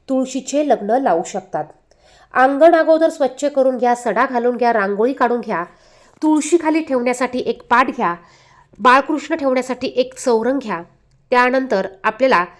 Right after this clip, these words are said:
समोरासमोर चौरंग आणि पाट मांडून घ्यायचा आहे. पाटाखाली अगोदर रांगोळीने स्वस्तिक काढा, चौरंगाच्या पा-, चौरंगाखाली देखील एक रांगोळीने स्वस्तिक काढा, त्यावर हळदी कुंकू टाका,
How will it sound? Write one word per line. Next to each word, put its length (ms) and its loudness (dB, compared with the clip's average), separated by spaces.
समोरासमोर 1000 2
चौरंग 500 2
आणि 120 0
पाट 300 0
मांडून 440 0
घ्यायचा 380 -2
आहे. 280 -2
पाटाखाली 560 2
अगोदर 580 2
रांगोळीने 600 2
स्वस्तिक 520 -8
काढा, 260 0
चौरंगाच्या 640 4
पा-, 420 -6
चौरंगाखाली 600 2
देखील 300 -6
एक 180 -4
रांगोळीने 380 2
स्वस्तिक 440 -8
काढा, 240 2
त्यावर 240 2
हळदी 300 -2
कुंकू 300 -6
टाका, 340 -2